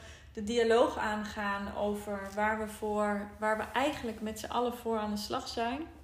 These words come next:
dan, dan, dan vind je elkaar altijd.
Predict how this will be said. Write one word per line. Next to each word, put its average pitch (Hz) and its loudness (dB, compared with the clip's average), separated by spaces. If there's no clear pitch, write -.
dan, 208 2
dan, 220 4
dan 226 6
vind 339 4
je - 4
elkaar 233 4
altijd. - -4